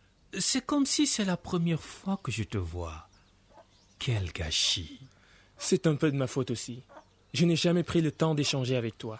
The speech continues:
Speaker 1: Il n'est jamais trop tard pour bien faire. Où sont tes deux amis ?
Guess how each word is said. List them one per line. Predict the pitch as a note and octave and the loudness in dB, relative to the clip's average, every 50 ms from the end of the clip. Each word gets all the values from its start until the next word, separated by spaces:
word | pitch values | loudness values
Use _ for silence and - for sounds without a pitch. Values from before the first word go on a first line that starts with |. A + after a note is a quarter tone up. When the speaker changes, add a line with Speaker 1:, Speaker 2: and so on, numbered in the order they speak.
| - - - | -14 -10 -4
Speaker 1:
Il | B2 A#2 B2 C3 | 0 2 4 4
n'est | C3+ C3+ B2+ | 4 4 4
jamais | A2 C3 C3+ C3+ C3 A#2+ | 4 4 4 4 2 0
trop | - - B2+ A2+ | 0 -2 -2 0
tard | - C3 A#2+ A2+ G#2+ G#2 | 4 4 4 4 4 0
pour | - - A2 G2 | -2 -4 -4 -2
bien | F2+ G2+ G#2 G#2+ G2+ | 0 0 2 2 0
faire. | - - F#2+ F2+ F2 E2+ D#2+ - - - _ - _ _ _ - - - _ _ _ _ - | 0 -4 -6 -8 -6 -8 -10 -12 -16 -20 _ -20 _ _ _ -20 -20 -20 _ _ _ _ -2
Où | - C#3+ | 0 2
sont | - - F3 D#3 | 2 4 2 2
tes | - - C3 A#2 | 2 2 0 2
deux | A2 A#2+ A2 - - | 2 2 0 2 0
amis ? | A2+ G2 F2+ E2+ D#2 - | -2 -2 -2 -6 -8 -10